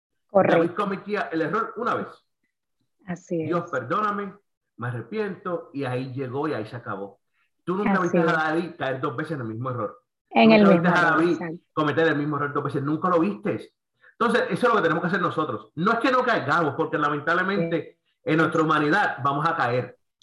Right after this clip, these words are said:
Speaker 2: en
Speaker 1: Sí,
Speaker 2: diferentes
Speaker 1: igual
Speaker 2: situaciones.
Speaker 1: vamos a fallar,
Speaker 2: En
Speaker 1: claro.
Speaker 2: diferentes situaciones. El punto es fallar y no volver a hacerlo.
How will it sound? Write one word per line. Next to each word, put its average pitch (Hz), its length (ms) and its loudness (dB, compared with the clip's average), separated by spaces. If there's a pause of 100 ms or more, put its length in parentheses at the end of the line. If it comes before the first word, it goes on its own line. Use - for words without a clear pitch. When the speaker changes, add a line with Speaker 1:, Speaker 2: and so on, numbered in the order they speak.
Speaker 2:
en 175 140 2
Speaker 1:
Sí, 190 100 0
Speaker 2:
diferentes 294 420 10
Speaker 1:
igual 240 200 8
Speaker 2:
situaciones. 214 40 8
Speaker 1:
vamos 262 300 6
a 311 80 2
fallar, 196 720 0
Speaker 2:
En 190 100 0
Speaker 1:
claro. 147 140 4
Speaker 2:
diferentes 180 280 4
situaciones. 175 460 2 (460)
El 143 140 -2
punto 240 340 2
es 214 140 2
fallar 208 480 0
y - 60 0
no 165 120 2
volver 160 300 4
a 156 40 2
hacerlo. 107 540 -6